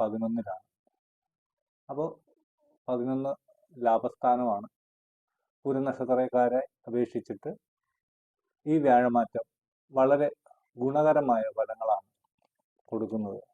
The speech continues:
സ്ഥാനത്തിന് ഉയർച്ച, അതായത് ജോലിയിലൊക്കെ ഇരിക്കുന്നവർക്ക് പ്രമോഷൻ പോലുള്ള വിഷയങ്ങൾ, ആ, ഇഷ്ട സ്ഥലത്തോട്ടുള്ള, ആ, മാറ്റങ്ങൾ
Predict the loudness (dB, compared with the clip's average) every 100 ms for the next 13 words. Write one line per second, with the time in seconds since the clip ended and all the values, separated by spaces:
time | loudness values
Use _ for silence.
0 | _ _ -4 -2 -4 -4 -6 -6 -12 _
1 | _ _ -4 0 0 -2 -10 -12 -6 -2
2 | -2 0 2 4 2 0 -4 -10 -16 _
3 | _ _ _ _ _ -4 -2 0 0 -2
4 | -4 -2 -2 0 -2 -2 -4 -2 0 2
5 | 0 -2 -6 -6 -6 -10 -12 _ _ _
6 | _ _ _ _ -16 -10 -4 0 2 2
7 | 2 0 -2 -2 -2 -2 -6 _ -16 -6
8 | -4 -4 -4 -2 -2 -2 -2 -2 -4